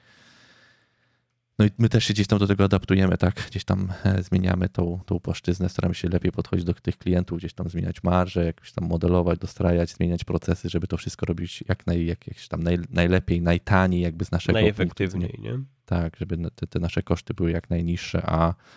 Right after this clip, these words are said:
Speaker 1: a zysk jak najwyższy i mimo wszystko klient też był zadowolony, więc my gdzieś tam to się staramy poprawiać.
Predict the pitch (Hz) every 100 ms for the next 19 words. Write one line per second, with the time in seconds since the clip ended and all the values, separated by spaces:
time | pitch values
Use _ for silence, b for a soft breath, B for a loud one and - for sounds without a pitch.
0 | b - 87 85 - 87 87 85 87 -
1 | 87 85 85 82 - - 87 - 90 85
2 | 87 90 85 87 87 85 87 92 98 B
3 | B B - 85 90 - 85 87 - -
4 | 85 87 87 82 - 87 87 101 -